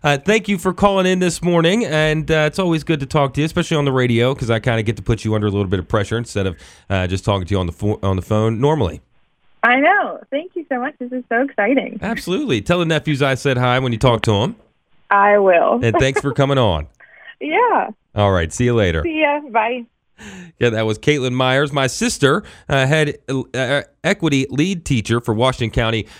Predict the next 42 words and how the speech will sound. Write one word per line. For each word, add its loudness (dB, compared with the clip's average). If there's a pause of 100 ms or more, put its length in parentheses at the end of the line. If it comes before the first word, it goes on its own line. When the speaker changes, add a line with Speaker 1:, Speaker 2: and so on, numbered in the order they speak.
(120)
Speaker 1:
Public 0
Schools, 0
talking 0
about -2
the, 0
uh, 0
big -2
month, -2
which -2
is -2
October, 0
for -4
the -2
Office -2
of -2
Equity 2 (320)
and 2
Excellence, 0
the 2
German 2
American, 2
Polish -2
American, -2
and 0
Italian 0 (320)
American 0
Heritage -2
Month. -2
And -2
she -2
said -2
there 2
one 0
of 0
the 2
easiest -2
ways 0
to -2
kinda 0
learn 0
more 2
about 2